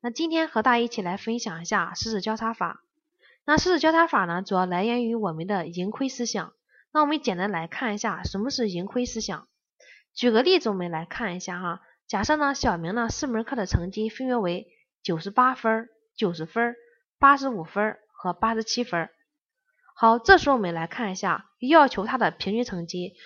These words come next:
说按照我们以往的做法的话，是不是把这四门课加起来除以四就可以了？好，也就是说平均分儿的话，是不是应该是总的分数加除以个，除以个科目就可以了？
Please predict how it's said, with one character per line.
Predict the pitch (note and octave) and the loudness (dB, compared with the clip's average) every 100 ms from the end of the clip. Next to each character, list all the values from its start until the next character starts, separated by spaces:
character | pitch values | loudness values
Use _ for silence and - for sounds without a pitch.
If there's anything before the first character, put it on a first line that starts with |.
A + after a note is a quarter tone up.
| - - | -20 -2
说 | D#4 | 4
按 | - D#4 C#4 | 6 6 6
照 | C#4 | 6
我 | G3+ | 4
们 | F3 F#3 | 0 -2
以 | F3+ | 0
往 | C4+ G3+ | 2 2
的 | E3+ | 0
做 | B3+ A#3 | 0 0
法 | E3+ | 0
的 | D3+ | -2
话， | G3 E3 | -2 -2
是 | - A#3 | -2 -8
不 | B3 | -4
是 | |
把 | A#3+ B3 | 2 2
这 | A#3+ | 2
四 | - C4+ | -2 -4
门 | G#3 G3 | -4 -4
课 | - E3+ | -4 -6
加 | - A#3+ A#3+ | -4 -6 -6
起 | A#3 | -6
来 | E3 - _ _ - | -8 -8 _ _ -12
除 | - | -4
以 | A#3 | -4
四 | F3+ - D4 | -4 -6 -8
就 | G3+ E3 | -6 -8
可 | - E3 | -6 -6
以 | D#3 | -6
了？ | D3+ - _ _ _ _ _ _ | -8 -10 _ _ _ _ _ _
好， | F#3 | -2
也 | G3 | 0
就 | C4 | 0
是 | |
说 | C4+ C4 | 4 2
平 | B3+ G#3 | 2 -2
均 | B3 | -2
分 | C#4+ D#4 | -2 2
儿 | D4 | 2
的 | |
话， | B3+ G#3+ | 4 0
是 | G3+ A#3 | 0 -4
不 | |
是 | B3 | -2
应 | |
该 | A#3+ | -2
是 | B3+ G#3 | -4 -6
总 | - F#3+ D#3+ | -4 -4 -4
的 | E3+ | -6
分 | - C4+ | -6 -6
数 | B3 E3+ | -4 -8
加 | - - A3 | -6 -2 -2
除 | - A#3+ | -2 -6
以 | G#3+ | -2
个， | F3 F#3 - - _ _ _ - | -2 -4 -8 -20 _ _ _ -18
除 | - C4 | -4 -2
以 | G#3+ | 0
个 | F3+ | 0
科 | - C4+ | 0 0
目 | C4 | 0
就 | G3 | -2
可 | E3 F3+ | -4 -4
以 | E3 | -4
了？ | D3 D#3+ | -4 -8